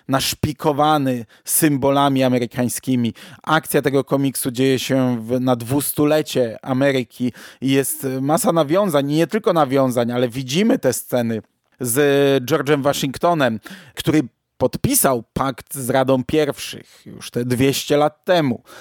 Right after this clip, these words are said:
E, wraca powieść Zła Krew. E, nawet, nawet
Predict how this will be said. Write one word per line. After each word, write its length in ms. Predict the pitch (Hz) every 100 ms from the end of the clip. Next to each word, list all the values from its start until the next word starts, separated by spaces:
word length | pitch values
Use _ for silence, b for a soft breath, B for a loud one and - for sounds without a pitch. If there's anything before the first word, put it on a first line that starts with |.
| B B B
E, 540 | 123 123 123 120 120 120
wraca 460 | 117 160 175 208
powieść 380 | 190 185 175 160
Zła 240 | 131 160 170
Krew. 560 | 175 165 123 - -
E, 40 | 117 117 117 113 113
nawet, 520 | 139 180 214 - -
nawet 320 | 214 247 233